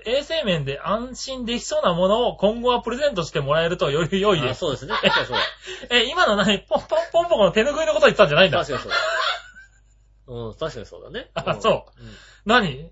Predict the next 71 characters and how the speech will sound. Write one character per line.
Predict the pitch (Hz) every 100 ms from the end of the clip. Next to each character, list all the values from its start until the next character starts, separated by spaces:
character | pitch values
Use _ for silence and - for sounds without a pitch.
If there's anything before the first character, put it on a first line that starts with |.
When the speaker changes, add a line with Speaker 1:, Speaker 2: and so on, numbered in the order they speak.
| -
Speaker 1:
今 | 220 277
の | 196 151
は | 165
何？ | 151 123 131
備 | - 202 269 294
え |
て | 165
な | 165
か | 220
っ | -
た。 | - - _ -
Speaker 2:
あ、 | 135 113 -
違 | 110
い |
ま | 92
す | 117
ね。 | 165 - -
Speaker 1:
あ、 | 143 143
そ | 175 131 - - - - _ _ -
う。 |
あ、 | 143 131
ま | 139
あ、 | 135
し | 147
ょ | 156
う |
が | 131
な | 107
い | 117
ね。 | 185 202 _ _ _ _ _ -
ね、 | 175 170
根 | 269 302
本 | 320
的 | 320 302
な | 302
と | 302
こ | 294
ろ | 302
で | 190
は、 | 160 180 131
Speaker 2:
う | 104
ん。 | 190 107 -
Speaker 1:
え | 151 147
ー、 |
今 | 269 311
回 | 294 208
の | 151
手 | 165
拭 | 185 196 208
い | 202
は | 202 -
こ | 196
れ | 226
か | 262
ら | 262 247
使 | - 254
う | 247
の | 175
で | 143
ま | 165 220
だ | 160
わ | 147
か | 190
ら | 208
な | 160
い |
で | 120
す | 123
が、 | 135 104
Speaker 2:
う |
ん。 | 151